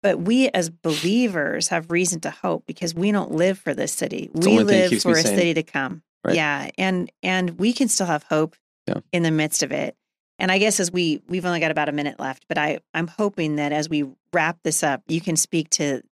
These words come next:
Speaker 1: to, there's gonna be, this is gonna be downloaded by tens upon tens of thousands of people
Speaker 2: Yeah.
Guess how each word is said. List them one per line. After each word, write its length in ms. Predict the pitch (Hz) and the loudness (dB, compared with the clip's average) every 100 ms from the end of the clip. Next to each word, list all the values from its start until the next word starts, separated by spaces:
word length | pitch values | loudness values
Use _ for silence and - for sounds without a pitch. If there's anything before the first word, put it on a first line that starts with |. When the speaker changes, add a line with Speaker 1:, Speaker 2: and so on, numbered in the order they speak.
| - | -6
Speaker 1:
to, 260 | - 147 123 | -2 -2 0
there's 220 | 170 180 | 0 0
gonna 200 | 180 214 | 0 0
be, 160 | 165 | 2
this 140 | 143 220 | 0 0
is 60 | |
gonna 120 | - 165 | 0 0
be 100 | 143 | 0
downloaded 460 | 147 151 139 135 | 0 0 -2 -4
by 300 | - 131 131 _ _ _ _ _ | -2 -2 -4 _ _ _ _ _
tens 320 | 185 170 160 - | -2 0 0 -2
upon 280 | _ - 131 | _ -8 -8
tens 300 | - 139 139 | -4 -4 -4
of 80 | 120 | -6
thousands 380 | - 131 135 127 | -4 -4 -2 -6
of 80 | 127 | -6
people 400 | 131 123 - - | -8 -8 -10 -6
Speaker 2:
Yeah. 200 | - 87 | -2 -2